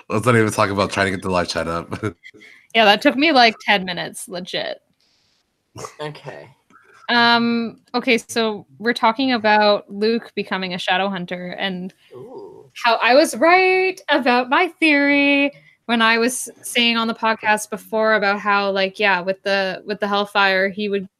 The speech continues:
Speaker 2: like, the serum, instead of turning mundane, he would go back to what he was before he was a werewolf, which was a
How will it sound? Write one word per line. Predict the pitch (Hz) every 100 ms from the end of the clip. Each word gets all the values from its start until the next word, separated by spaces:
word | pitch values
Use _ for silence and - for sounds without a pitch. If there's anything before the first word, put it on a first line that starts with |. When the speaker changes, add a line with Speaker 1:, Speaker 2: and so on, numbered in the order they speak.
| - _
Speaker 2:
like, | 202 -
the | 190
serum, | 202 - 277 185 180 226 - _ _ _ _ _ _ _ _ _ _
instead | 240 - 247 233
of | 208 -
turning | 247 233 226
mundane, | 220 220 233 214
he | 202
would | 208
go | 214 208
back | 202 196 -
to | 226
what | 202 196
he | 208
was | 190 190
before | 190 190 202 190
he |
was | 185 185
a |
werewolf, | 196 220 190 180
which | 190
was | 185 180
a | 190